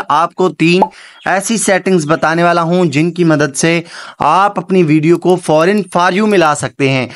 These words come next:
तो अगर आज की वीडियो आपको पसंद आए तो इस वीडियो को आपने लाजमी लाइक कर देना है और कमेंट भी आपने कर देना है, इससे मेरी हौसला अफजाई होती है। तो चलिए वीडियो स्टार्ट करते हैं। तो दोस्तों, सबसे पहले आपने अपने मोबाइल फोन में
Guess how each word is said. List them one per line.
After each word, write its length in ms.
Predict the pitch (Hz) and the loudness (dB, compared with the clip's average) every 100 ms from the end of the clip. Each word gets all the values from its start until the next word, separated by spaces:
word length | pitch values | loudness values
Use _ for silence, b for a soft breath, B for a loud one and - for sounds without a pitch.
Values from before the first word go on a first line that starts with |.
| B B - | B B -2
तो 60 | |
अगर 240 | 135 139 151 | 0 2 0
आज 180 | 170 - | 0 -2
की 60 | |
वीडियो 220 | 208 214 | 0 2
आपको 180 | 208 175 | 2 0
पसंद 380 | 175 170 180 180 | -2 0 0 0
आए 180 | 185 190 | 0 0
तो 180 | 180 156 | 0 -2
इस 160 | 156 - | -2 -2
वीडियो 240 | 143 196 | 0 2
को 100 | 202 | 2
आपने 440 | 202 190 - 302 302 B B B - | 2 0 0 -2 -2 B B B 0
लाजमी 440 | 131 160 170 220 202 | 2 2 0 0 2
लाइक 380 | 127 135 170 | 2 0 0
कर 160 | 170 139 | -2 -2
देना 200 | 127 127 | -2 -2
है 200 | 131 120 - - | -2 -4 -4 -2
और 160 | 147 - | -2 0
कमेंट 260 | 180 208 | -2 0
भी 140 | 180 185 | 0 2
आपने 380 | 175 160 175 151 | 2 0 -2 -2
कर 200 | 143 135 | 0 0
देना 220 | 170 185 | 0 2
है, 220 | 180 180 175 B - | 0 0 -4 B -2
इससे 280 | 214 - 240 | -2 0 2
मेरी 240 | 185 190 202 | 2 0 -2
हौसला 440 | - 127 127 151 147 | -2 -2 0 0 -2
अफजाई 340 | 143 156 135 | 0 0 0
होती 280 | 127 123 135 | -2 0 0
है। 180 | 139 123 b _ | 0 -2 b _
तो 80 | 147 | -2
चलिए 300 | 196 208 226 | 0 0 2
वीडियो 260 | 175 170 | 2 2
स्टार्ट 340 | 185 - 139 131 | 0 -2 -4 -4
करते 300 | 127 120 131 | -6 -4 -2
हैं। 240 | 131 117 - _ - - - _ _ _ _ - | 0 -4 -10 _ -6 -4 -6 _ _ _ _ -4
तो 80 | |
दोस्तों, 360 | 147 208 240 277 | 0 0 2 -2
सबसे 400 | - 220 220 247 | 0 -2 -2 -4
पहले 300 | 240 240 233 | -2 0 0
आपने 600 | 233 - 180 208 208 214 | -2 0 0 0 0 -2
अपने 320 | 214 208 208 202 | -2 -2 -2 0
मोबाइल 440 | 175 127 147 190 | 2 2 0 -2
फोन 280 | 185 208 208 | -2 0 2
में 320 | 180 190 196 | 2 2 0